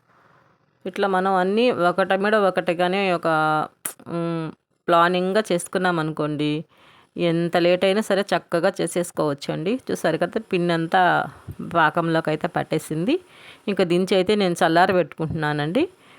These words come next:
తర్వాత ఒక బాండిల్ పెట్టుకుని నేను బీన్స్ అయితే తాలింపు చేస్తున్నానండి.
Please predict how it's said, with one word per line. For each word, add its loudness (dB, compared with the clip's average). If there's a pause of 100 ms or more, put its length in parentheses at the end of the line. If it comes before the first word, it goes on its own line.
(140)
తర్వాత 4
ఒక 2
బాండిల్ 0
పెట్టుకుని -2
నేను 0 (260)
బీన్స్ 0
అయితే 4
తాలింపు 0
చేస్తున్నానండి. -4